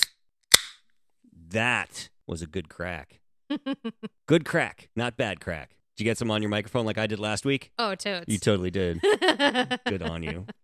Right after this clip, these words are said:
Speaker 1: I myself this week am continuing the hard push for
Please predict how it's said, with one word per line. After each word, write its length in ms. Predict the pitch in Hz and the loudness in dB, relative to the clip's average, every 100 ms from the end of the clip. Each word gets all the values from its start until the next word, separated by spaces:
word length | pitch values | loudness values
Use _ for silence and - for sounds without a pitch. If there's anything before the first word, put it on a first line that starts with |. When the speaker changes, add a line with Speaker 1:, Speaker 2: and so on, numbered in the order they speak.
| _ - | _ -8
Speaker 1:
I 100 | 190 | -6
myself 480 | 185 160 170 156 | -4 0 2 2
this 220 | 160 147 - | 2 -2 0
week 280 | 143 135 - | -2 -2 -4
am 300 | 123 120 117 | -2 0 -2
continuing 720 | - 135 156 165 156 143 135 | -2 2 4 6 6 6 4
the 280 | 120 113 107 | 4 2 0
hard 320 | - 143 139 127 | 2 4 4 4
push 420 | 139 101 - - _ _ | 4 4 0 -10 _ _
for 340 | 131 117 107 | 2 2 2